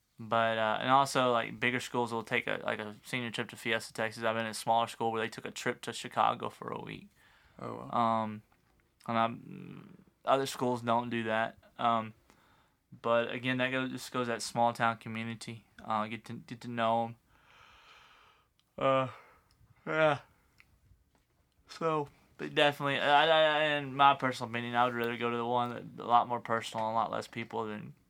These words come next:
Speaker 1: than six hundred people. Uh, one of my cousins graduated, he had a class of nine hundred twenty-seven, and, uh, I was like, "That was unreal."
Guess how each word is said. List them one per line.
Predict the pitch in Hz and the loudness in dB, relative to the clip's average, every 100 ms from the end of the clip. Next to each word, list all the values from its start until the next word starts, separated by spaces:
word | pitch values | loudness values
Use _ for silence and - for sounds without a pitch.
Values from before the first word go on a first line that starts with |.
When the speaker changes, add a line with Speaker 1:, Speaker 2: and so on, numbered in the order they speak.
| - | -18
Speaker 1:
than | 117 110 113 | -14 -12 -12
six | - - 131 - | -10 -8 -10 -6
hundred | 117 107 104 | -4 -4 -6
people. | 120 107 110 113 _ 113 | -8 -6 -12 -12 _ -12
Uh, | 110 113 120 _ - _ - | -6 -6 -8 _ -20 _ -6
one | 127 | -2
of | |
my | 123 113 | -2 -2
cousins | 120 113 | -4 -4
graduated, | 123 113 110 110 | -4 -4 -2 -6
he | 113 | -4
had | 104 | -6
a | |
class | - 113 107 101 | -2 0 0 -4
of | |
nine | 110 107 110 | -2 0 0
hundred | 110 110 | -4 -8
twenty-seven, | - 117 107 - 110 113 107 107 _ - | -8 -8 -8 -4 -2 -2 -4 -10 _ -18
and, | - 90 87 | -14 -12 -10
uh, | - - - - _ _ _ _ _ _ | -10 -12 -16 -20 _ _ _ _ _ _
I | - | -14
was | 95 | -8
like, | 78 | -6
"That | 101 | -6
was | 104 | -6
unreal." | 98 98 95 101 101 | -6 -6 -4 -2 -4